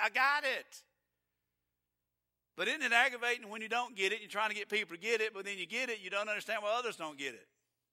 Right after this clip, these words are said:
I had a lady join our church one time. She come down forward, "I want to join the church." "Are you coming today, based, profess your faith in the Lord Jesus Christ?" "Yes, I am."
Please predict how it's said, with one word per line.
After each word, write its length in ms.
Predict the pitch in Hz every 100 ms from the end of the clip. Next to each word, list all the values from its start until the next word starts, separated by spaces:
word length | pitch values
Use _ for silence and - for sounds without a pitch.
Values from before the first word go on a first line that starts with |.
| _ _ _ _ _ -
I 60 |
had 80 | 214
a 40 | 202
lady 220 | 175 180
join 220 | 180 208
our 60 | 214
church 320 | 220 233 202
one 80 | 139
time. 180 | 143
She 120 | 139 160
come 120 | 175
down 200 | 185 185
forward, 320 | 190 208 247
"I 40 |
want 140 | 165 143
to 60 |
join 160 | 147 175
the 60 | 202
church." 520 | 262 294 269 - _ _ _ _ _ _ _ _ _ _ _ _ _ _ _ _ _ _ _ _ _ _ _ _ _ _ _ _ _
"Are 60 | 139
you 100 | 143
coming 220 | 180 196
today, 260 | 202 208 220
based, 280 | 190 208 180
profess 380 | 147 151 185 202
your 100 | 208
faith 240 | 175 214 208
in 80 | 190
the 60 |
Lord 160 | 208 214
Jesus 320 | 214 226 220
Christ?" 380 | 240 262 233 147
"Yes, 180 | 156 160
I 180 | 202
am." 280 | 233 262 277